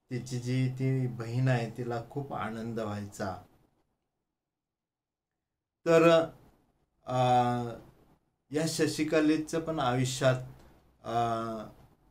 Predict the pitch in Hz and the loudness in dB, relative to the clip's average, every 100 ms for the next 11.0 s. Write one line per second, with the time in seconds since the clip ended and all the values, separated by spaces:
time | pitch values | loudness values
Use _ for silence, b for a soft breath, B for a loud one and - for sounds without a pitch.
0 | _ _ _ _ _ _ _ _ _ _ | _ _ _ _ _ _ _ _ _ _
1 | _ _ _ 113 143 131 127 131 127 123 | _ _ _ -6 -2 -2 2 4 4 4
2 | 120 120 117 120 127 131 127 120 123 139 | 0 -4 -6 -2 0 0 -2 -4 -6 -6
3 | 147 170 165 - _ _ _ _ 156 170 | 0 0 0 -8 _ _ _ _ -6 -4
4 | 170 160 160 147 127 135 151 131 127 123 | -4 -2 0 -2 -4 -8 -6 -4 -6 -6
5 | 123 117 110 110 117 104 110 107 110 - | -8 -8 -10 -10 -10 -10 -12 -12 -14 -20
6 | - _ 123 123 139 139 123 - 131 127 | -20 _ -8 -4 -4 -4 -6 0 2 4
7 | 117 117 127 135 131 127 127 - 123 117 | 4 2 0 -2 -2 -6 -6 -6 -4 -4
8 | 120 120 110 110 104 101 101 98 - _ | -4 -4 -4 -6 -8 -10 -10 -12 -16 _
9 | _ _ _ _ _ _ 139 135 131 131 | _ _ _ _ _ _ 2 6 6 4
10 | 131 135 135 135 131 147 135 127 127 | -2 0 2 2 0 2 6 6 4